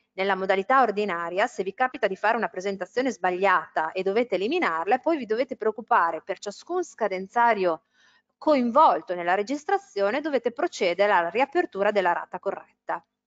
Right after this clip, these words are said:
Con questa gestione, questa attività è automatizzata. Voi dovete semplicemente dire al programma che cancellate la registrazione e lui si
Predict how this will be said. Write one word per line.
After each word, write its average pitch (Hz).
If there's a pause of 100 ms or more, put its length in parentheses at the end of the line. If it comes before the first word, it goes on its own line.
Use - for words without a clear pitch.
Con 208
questa 226
gestione, 247
questa 285 (140)
attività 294 (640)
è 254
automatizzata. 208
Voi 247
dovete 214
semplicemente 233
dire 208
al 180
programma 311
che 202
cancellate 233
la 175
registrazione 226
e 233
lui 311
si 302